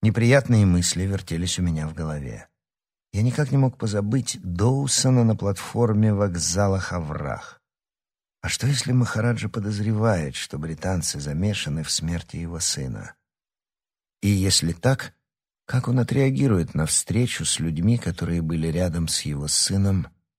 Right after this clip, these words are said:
в момент убийства? Руки у меня дрожали. Может, от всплеска адреналина, а может, и от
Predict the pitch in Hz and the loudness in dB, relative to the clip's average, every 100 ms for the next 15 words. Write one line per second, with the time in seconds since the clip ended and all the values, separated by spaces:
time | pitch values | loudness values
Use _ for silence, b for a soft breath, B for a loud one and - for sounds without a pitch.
0 | _ 87 87 95 80 73 69 78 76 57 | _ -4 2 2 2 0 -4 -8 -8 -6
1 | - - - - - _ _ _ _ _ | -6 -8 -8 -12 -12 _ _ _ _ _
2 | _ _ _ _ _ _ _ _ _ _ | _ _ _ _ _ _ _ _ _ _
3 | _ _ _ _ _ _ - 92 104 117 | _ _ _ _ _ _ -4 0 0 -2
4 | - 131 131 107 98 98 101 92 80 76 | 2 6 8 8 6 4 2 0 -2 -4
5 | 73 - _ _ _ _ _ - 135 117 | -8 -12 _ _ _ _ _ 2 4 4
6 | 101 87 - - 87 85 - - 82 90 | 2 -2 -2 -4 0 0 0 0 0 2
7 | 90 95 107 143 156 135 127 135 135 139 | 2 2 4 4 6 6 6 4 2 0
8 | 117 117 117 117 - | 2 4 4 2 -2